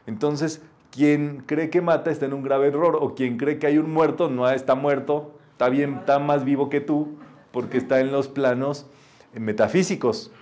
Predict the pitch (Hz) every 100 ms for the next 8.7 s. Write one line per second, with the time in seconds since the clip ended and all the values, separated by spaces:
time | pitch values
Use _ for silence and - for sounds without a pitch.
0 | - - - - - - 113 117 120 127
1 | 151 160 165 165 147 151 151 156 151 147
2 | 147 135 147 139 143 131 131 131 139 127
3 | 113 107 101 117 107 104 104 104 135 143
4 | 131 143 - - 120 123 123 135 135 131
5 | 127 123 135 127 120 113 113 120 123 127
6 | - - - - _ 120 131 135 127 135
7 | 135 135 131 117 120 113 120 117 120 117
8 | - 123 117 120 110 113 113